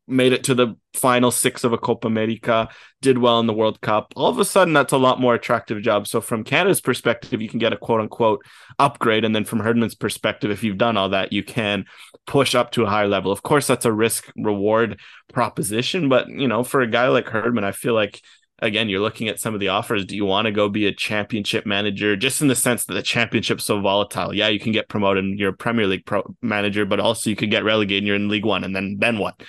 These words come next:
You left your, your job for that. So I think it's a bit of a more risky proposition. Of course, staying around the whole second cycle nonsense, which I think is a myth, isn't, like, what, five of the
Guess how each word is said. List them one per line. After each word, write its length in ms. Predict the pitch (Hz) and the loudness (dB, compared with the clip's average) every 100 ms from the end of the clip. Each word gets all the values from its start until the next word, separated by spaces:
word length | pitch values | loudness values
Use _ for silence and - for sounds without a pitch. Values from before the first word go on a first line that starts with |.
| - _ - | -20 _ -4
You 120 | 101 | 0
left 260 | 104 - | 0 -2
your, 140 | 120 101 | -4 -2
your 180 | 101 98 | 0 -2
job 300 | 101 98 - | 0 -2 -2
for 120 | - | -4
that. 300 | 98 110 - | 0 0 -2
So 220 | - - | -6 0
I 100 | 104 | 0
think 280 | 117 120 - _ - | 2 -2 -4 _ -8
it's 160 | - | -4
a 60 | - | 2
bit 100 | 131 | 4
of 80 | 131 | 6
a 60 | |
more 260 | 120 117 113 | 4 4 4
risky 360 | 107 110 - 117 | 2 -2 -4 -6
proposition. 640 | - 104 104 98 104 - | -4 -4 -4 -4 -4 -4
Of 100 | 143 | -6
course, 260 | - 147 139 | -2 0 0
staying 280 | - 139 135 | 0 2 4
around 240 | 127 135 | 4 4
the 80 | 120 | 4
whole 160 | 117 | 4
second 420 | 113 - 113 120 107 | 2 0 0 -2 -2
cycle 580 | 110 107 - 113 107 - - _ - | -2 -2 0 0 0 -4 -20 _ 0
nonsense, 520 | 113 107 110 113 101 | 2 2 2 0 0
which 100 | - | 0
I 80 | 104 | 2
think 160 | 110 | 2
is 100 | 101 | 0
a 60 | 95 | 0
myth, 240 | 98 104 | 0 -2
isn't, 180 | 107 107 | -4 -4
like, 200 | 95 95 | -4 -6
what, 160 | - 95 | -6 -6
five 300 | - 98 101 | -2 0 0
of 100 | 104 | 0
the 140 | 104 | -2